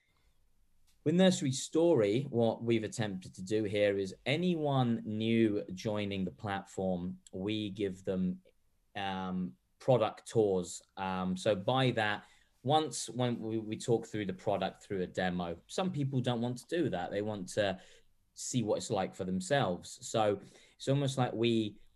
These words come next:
we have a demo built in without us actually taking a demo.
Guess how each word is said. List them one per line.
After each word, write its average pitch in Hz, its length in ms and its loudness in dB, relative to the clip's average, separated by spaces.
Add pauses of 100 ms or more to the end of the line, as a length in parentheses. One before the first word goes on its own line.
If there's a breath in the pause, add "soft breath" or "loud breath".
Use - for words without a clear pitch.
we 117 100 4
have 131 200 0
a 104 40 -4
demo 113 500 4
built 104 560 0
in 101 340 2
without 104 320 -2
us 95 240 -8
actually 98 460 -6
taking 113 480 0
a 127 40 4
demo. 139 400 2